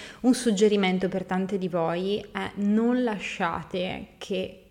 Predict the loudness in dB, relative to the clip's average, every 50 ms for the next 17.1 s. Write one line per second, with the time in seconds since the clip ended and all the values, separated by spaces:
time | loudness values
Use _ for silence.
0 | _ _ -4 2 6 6 6 6 4 0 0 -2 -2 -4 -6 -8 -8 -8 -6 -2
1 | -2 -2 -4 -4 -4 -4 -2 -2 -2 -4 -4 -4 -4 -2 -2 -2 -4 -6 -4 -4
2 | -4 -2 -2 -4 -4 -6 -8 -10 -8 -8 -8 -8 -8 -8 -6 -6 -8 -8 -10 -16
3 | -18 -16 -16 -16 -16 -18 -18 -8 0 4 4 4 4 2 0 2 4 4 6 6
4 | 4 0 2 6 6 6 8 8 6 4 4 4 4 4 4 4 4 2 2 0
5 | 0 -4 -4 -2 0 2 2 4 4 4 4 4 2 2 2 0 0 -2 -2 -4
6 | -2 -2 -2 -2 -4 -4 -6 -8 -8 -10 -10 -10 -8 -4 -4 -2 0 0 -2 -2
7 | 0 -2 0 0 0 0 0 -2 -2 -2 -2 0 0 0 0 0 0 0 0 -2
8 | -2 -4 -6 -6 -4 -2 -2 0 0 -2 -2 -4 -8 -14 -18 -20 -20 -10 0 4
9 | 6 8 8 8 8 6 6 4 2 2 2 2 2 4 6 6 6 8 6 4
10 | 2 2 -4 -2 0 0 0 0 -2 0 2 2 4 4 6 6 6 6 4 2
11 | 0 2 2 2 4 2 0 0 4 6 6 8 6 4 2 2 -2 -2 0 0
12 | 0 0 0 -2 -4 -4 -4 -4 -2 0 2 2 2 2 0 -2 -4 -2 -4 -4
13 | -2 -2 -4 -2 -2 -4 -4 -2 0 -2 -2 0 0 0 0 0 -2 -8 -6 -6
14 | -6 -4 -2 -2 -2 -2 -4 -6 -8 -8 -8 -4 -4 -2 0 0 -2 -2 -4 -6
15 | -6 -8 -8 -8 -8 -10 -12 -12 -6 -2 0 0 2 0 0 -2 -4 -6 -6 -6
16 | -2 -2 -2 -2 -2 -2 -4 -4 -2 0 0 2 4 4 2 2 2 4 4 4
17 | 2 2